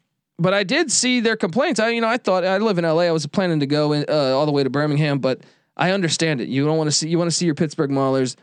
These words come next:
That's a he-, hell of a commute if you don't have that much money, or if, e-, even if you do. Um, but now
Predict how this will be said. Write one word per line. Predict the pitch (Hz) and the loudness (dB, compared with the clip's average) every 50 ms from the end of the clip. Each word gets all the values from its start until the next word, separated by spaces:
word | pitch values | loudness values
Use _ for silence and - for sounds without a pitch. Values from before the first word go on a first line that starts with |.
| _ _ | _ _
That's | - 127 - | -6 -4 -4
a | 131 | -4
he-, | 117 - 156 147 147 | -2 0 0 0 0
hell | 147 135 175 165 165 | 0 0 0 0 0
of | 170 147 | 0 -2
a | 147 | -4
commute | - - 143 131 139 139 131 131 - - - _ _ _ _ _ _ | -4 -2 0 0 2 0 0 -2 -4 -8 -16 _ _ _ _ _ _
if | - | -2
you | 143 | 0
don't | 143 139 147 | 0 0 0
have | 151 135 131 | 0 0 0
that | 135 127 120 | 0 -2 0
much | 127 123 117 - | -2 -2 -2 -2
money, | 160 165 165 160 160 156 143 | 0 0 0 0 0 0 0
or | 123 | -2
if, | 117 - | -2 -2
e-, | 120 | -2
even | 107 139 139 120 131 147 147 151 151 135 131 123 | -2 -2 0 0 0 0 0 0 0 0 0 -2
if | 120 - - | -2 -4 -2
you | 123 123 117 | -2 -2 -2
do. | 107 113 135 160 185 175 139 120 120 131 - - - - _ _ _ _ - - | -2 -2 0 0 0 0 0 -2 -4 -6 -8 -14 -20 -20 _ _ _ _ -4 -2
Um, | 147 151 151 151 143 131 127 131 127 - 160 - _ _ _ _ _ _ _ _ _ - - _ _ - - | 0 2 2 0 0 0 0 -2 -2 -4 -6 -12 _ _ _ _ _ _ _ _ _ -18 -18 _ _ -6 -2
but | 151 180 180 | -2 0 0
now | 202 240 277 320 302 254 | 0 0 2 0 0 -2